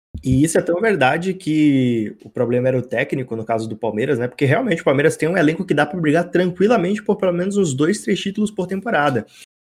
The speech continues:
E você pode ver também que foi só o Cebola assumir o time que muita coisa já melhorou. E eu não quero dizer nem em termos de motivação dos jogadores em campo e tudo mais, mas taticamente você já via um desenho de jogo mais claro,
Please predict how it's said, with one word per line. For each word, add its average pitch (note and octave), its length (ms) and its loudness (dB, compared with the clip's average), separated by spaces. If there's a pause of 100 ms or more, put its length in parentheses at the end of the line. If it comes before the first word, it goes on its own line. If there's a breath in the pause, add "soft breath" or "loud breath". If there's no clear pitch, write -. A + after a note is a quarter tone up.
(160)
E B2+ 300 6
você C#3+ 120 2
pode D#3 220 4
ver F3 100 4
também F3 260 4
que F#3 100 0
foi F#3 160 4
só G3 180 0
o G#3 40 2
Cebola E3+ 420 2
assumir E3+ 320 0
o E3 80 4
time E3 340 -2
que E3+ 120 -6
muita G#3 340 -2
coisa E3+ 260 2
já E3 140 0
melhorou. D#3 480 4 (480 loud breath)
E C3+ 60 2
eu D3+ 80 6
não E3+ 80 4
quero F3+ 180 4
dizer F#3+ 160 4
nem F#3+ 140 -2
em D4+ 60 -4
termos B3 280 4
de G#3+ 60 4
motivação G3 680 2
dos C#3+ 100 0
jogadores C3 460 2
em C3+ 100 -8
campo B2+ 340 -4
e - 20 -20
tudo C3+ 180 -4
mais, B2 240 -2
mas A2 400 -12
taticamente E3+ 720 0
você D3+ 200 0
já C#3 140 0
via C#3+ 180 0
um C#3 60 0
desenho C3 300 0
de B2+ 40 -2
jogo B2 220 4
mais B2 220 -2
claro, C#3+ 420 2